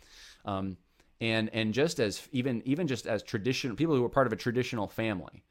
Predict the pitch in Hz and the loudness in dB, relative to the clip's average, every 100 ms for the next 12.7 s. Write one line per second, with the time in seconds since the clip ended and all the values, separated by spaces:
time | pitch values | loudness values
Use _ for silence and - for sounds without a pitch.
0 | _ _ _ _ _ - 117 139 123 110 | _ _ _ _ _ 0 6 6 6 2
1 | - 98 80 - 117 - 139 113 92 95 | -2 -4 -4 -4 -6 -2 -2 0 -4 -4
2 | 85 - 82 - - - 117 90 87 _ | -6 -8 -12 -12 -10 4 6 6 0 _
3 | _ _ _ _ _ - - - - _ | _ _ _ _ _ -20 -20 -20 -20 _
4 | 104 104 101 120 151 151 151 - - 131 | -2 0 4 4 4 4 4 2 0 2
5 | 156 170 - 123 110 104 - 120 95 92 | 2 -2 -6 -2 0 0 0 0 0 0
6 | 131 147 - - _ - - _ - 95 | -2 -4 -10 -16 _ -20 -20 _ -8 -4
7 | 95 92 92 104 110 110 - - 98 104 | -2 0 -2 2 2 2 -2 -4 -4 0
8 | 107 117 139 - - _ - 104 107 107 | 2 2 -2 -10 -20 _ -6 -4 -2 -4
9 | 120 110 110 104 73 - 101 117 123 123 | -2 0 0 0 -2 -6 -2 0 2 2
10 | - 139 147 143 135 127 127 123 95 85 | 2 2 2 0 0 2 4 2 -2 -4
11 | 92 123 147 135 127 - - 95 - 120 | -2 4 4 6 2 0 -6 -8 0 2
12 | 110 98 92 101 104 101 98 | 2 0 -4 -4 -4 -4 -6